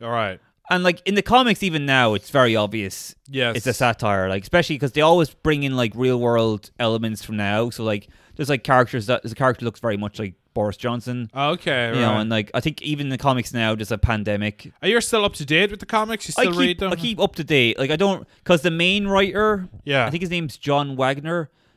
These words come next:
Speaker 2: like, he retired years ago.
Speaker 1: Right,
Speaker 2: Like,
Speaker 1: okay.
Speaker 2: like, literally, Judge Dredd started, like, in, like, the eighties.
Speaker 1: Yeah,
Speaker 2: Okay?
Speaker 1: yeah.
Speaker 2: So he's retired, so it's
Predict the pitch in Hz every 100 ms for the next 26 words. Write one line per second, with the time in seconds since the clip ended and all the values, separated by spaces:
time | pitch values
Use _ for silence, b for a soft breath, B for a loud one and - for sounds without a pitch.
0 | - 127 - 175 151 139 123 107 90 101
1 | 95 92 80 82 117 127 117 120 117 117
2 | 123 123 113 143 117 b b b 170 175
3 | 160 127 117 165 165 - 156 139 143 127
4 | 117 110 110 104 107 104 98 - _ _
5 | 110 110 101 101 - 95 90 98 147 147
6 | 127 117 117 117 117 110 110 b b -
7 | 143 170 185 160 143 123 135